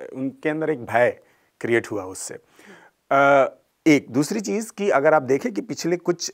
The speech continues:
अ, दिनों से जो वहाँ पे लोकल मिलिशियाज हैं, अ, जो इराकी मिलिशिया हैं, जिनके साथ मिलकर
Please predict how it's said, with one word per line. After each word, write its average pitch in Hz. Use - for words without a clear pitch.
अ, 131
दिनों 117
से 175
जो 120
वहाँ 135
पे 156
लोकल 147
मिलिशियाज 120
हैं, 95
अ, 135
जो 120
इराकी 127
मिलिशिया 120
हैं, 156
जिनके 131
साथ 151
मिलकर 143